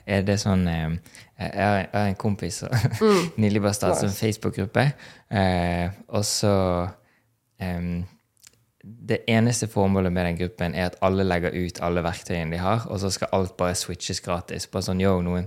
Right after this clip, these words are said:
Speaker 1: om noen trenger dette, hit me up", liksom.
Speaker 2: <laughs>
Speaker 1: Og det er liksom ingen timesleie eller noe. Det er, det er bare sånn, altså, jeg har han bare i skuffen uansett, liksom.
Speaker 2: Ja, ja, ja.
Speaker 1: Så vær så god. Ja.
Speaker 2: Jo, men det er veldig det. Og det,
Speaker 1: <laughs> Ja.
Speaker 2: altså sånn, hvorfor,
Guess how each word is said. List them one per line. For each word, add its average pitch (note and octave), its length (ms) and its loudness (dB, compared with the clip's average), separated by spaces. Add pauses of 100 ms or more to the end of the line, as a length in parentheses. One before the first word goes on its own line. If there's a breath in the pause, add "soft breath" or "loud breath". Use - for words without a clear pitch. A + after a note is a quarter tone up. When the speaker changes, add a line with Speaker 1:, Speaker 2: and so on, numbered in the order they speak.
(140)
Speaker 1:
om G2+ 120 2
noen G#2 160 4
trenger G2 340 4
dette, F#2+ 240 2 (300 loud breath)
hit G#2 200 -4
me G2+ 120 2
up", F#2 140 -2
liksom. F2 460 -2
Speaker 2:
<laughs> - 40 -2
Speaker 1:
Og C#3+ 580 2 (100)
det F#2+ 140 -6
er G#2 120 4
liksom F#2+ 220 0
ingen F#2+ 180 2
timesleie F2+ 540 -2
eller E2 100 -2
noe. E2 120 -2
Det F#2 100 0
er, F2 140 -2
det D#2 60 -2
er F2 80 0
bare F2 120 -4
sånn, E2+ 240 -2 (420 soft breath)
altså, E2+ 280 -2 (160)
jeg F#2 100 -2
har F#2+ 240 0
han D#2+ 160 -2
bare E2+ 100 -2
i F2+ 40 -2
skuffen - 380 -2
uansett, E2+ 280 -2
liksom. E2+ 240 -2
Speaker 2:
Ja, C#4 100 6
ja, B3 220 4
ja. F#3+ 180 0 (340 soft breath)
Speaker 1:
Så - 60 -8
vær F#2 160 -2
så F#2 160 -4
god. E2+ 140 -6 (180)
Ja. - 100 -6
Speaker 2:
Jo, C4+ 100 6
men C#4 120 6
det - 60 4
er A3 140 2
veldig C4+ 300 2
det. C4 480 4
Og A#3 120 4
det, B3 120 6
Speaker 1:
<laughs> - 20 6
Ja. A#3 320 6
Speaker 2:
altså B3 160 2
sånn, A3+ 260 6
hvorfor, A3 600 4